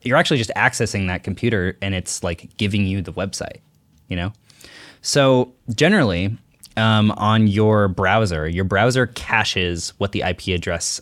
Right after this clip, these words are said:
of websites are when you've already accessed them within the last few days, right? So it'll stay on your computer for a little bit, and that way it's just, like, way easier to instantly go to that website, so you don't have to, like,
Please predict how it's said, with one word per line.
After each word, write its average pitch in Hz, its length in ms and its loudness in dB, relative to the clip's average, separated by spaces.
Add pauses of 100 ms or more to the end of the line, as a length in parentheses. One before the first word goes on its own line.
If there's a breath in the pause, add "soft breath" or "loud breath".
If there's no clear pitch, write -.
of 82 320 -6
websites 85 460 -6
are 90 200 -2
when 82 140 -6
you've 85 160 -8
already 85 220 -6
accessed 85 400 -8
them 78 180 -8
within 80 240 -8
the 80 80 -6
last - 260 -12
few 82 140 -8
days, - 340 -14 (160)
right? 92 220 -4
So 107 100 -4
it'll 98 140 -2
stay - 200 -2
on 120 120 2
your 113 80 0
computer 110 360 -2
for 104 140 -4
a 98 60 0
little 98 160 0
bit, 151 280 2 (600 loud breath)
and 110 160 0
that 104 180 -2
way 107 160 0
it's 101 120 -2
just, 107 180 -4
like, 95 160 -4
way 104 140 0
easier 92 520 -2
to 85 460 -4 (120)
instantly 101 440 -4
go 90 100 -4
to 87 80 -2
that 87 180 -2
website, 85 460 -4
so - 140 -8
you 80 100 -4
don't 80 140 -6
have 80 160 -8
to, - 100 -12
like, 78 260 -8